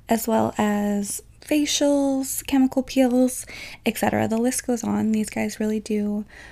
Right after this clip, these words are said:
quite a lot of services, and I'm so happy to be a part of their social event. So it's basically an event that allows you to discover the latest aesthetic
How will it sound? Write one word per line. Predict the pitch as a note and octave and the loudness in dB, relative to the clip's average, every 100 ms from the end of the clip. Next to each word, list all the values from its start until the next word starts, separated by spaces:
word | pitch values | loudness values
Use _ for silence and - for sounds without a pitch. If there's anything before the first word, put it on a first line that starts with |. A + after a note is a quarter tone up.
| - - | -20 -18
quite | - A#3 A3+ A#3+ - | -6 0 2 0 -2
a | A3+ | -2
lot | G#3+ G#3+ | 0 -2
of | G#3+ | -4
services, | - G#3+ A#3 - B3+ C4 C#4+ - - | -4 -4 -4 -6 -4 -2 -4 -8 -6
and | A3+ A3 G#3+ G#3 G#3 G#3 G#3+ - - | -2 0 0 -2 -2 -2 -2 -6 -4
I'm | A3 A3 | -2 0
so | - - - A#3 | -2 -6 -4 -2
happy | A3 - A#3 B3 B3+ - | -4 -4 -2 -2 -2 -6
to | A3+ | -8
be | A3 A3 | -4 -6
a | |
part | - A3+ A#3 - | -6 -8 -6 -6
of | A#3 A3+ | -6 -4
their | A3+ A3 A3+ A#3 A#3 - - - - | -4 -2 -2 -6 -8 -16 -20 -20 -16
social | - E4 - C#4+ | -6 -4 0 0
event. | A#3 G#3 - - D4+ | 2 2 -2 -2 -4
So | B3+ | -2
it's | B3+ - | -4 -2
basically | C4+ D4 E4 - C#4 C4+ C4+ | -4 -4 -6 -4 0 0 2
an | A#3+ | 2
event | A#3 A3+ G#3+ G#3+ - - - - - - - - - - - - B3+ | 0 0 0 0 -4 -14 -16 -20 -20 -20 -20 -20 -20 -20 -20 -8 0
that | A#3+ - | 0 0
allows | A#3+ A#3 A#3 A#3+ A#3+ | 0 0 0 -2 0
you | A#3 A#3 A3+ A#3 | 0 0 -2 -4
to | - - A#3 A3+ A3+ | -4 -2 0 0 -2
discover | G#3+ - G#3 G#3 G#3+ | -4 -2 -2 0 0
the | G#3+ G#3+ G#3 G#3+ | 0 0 2 0
latest | G#3+ G#3+ G#3 G#3 - - - - - - | 0 0 0 -2 -4 -6 -8 -16 -14 -10
aesthetic | G3+ - A3 A3 A3 G#3+ - | -8 -2 0 2 0 -2 -8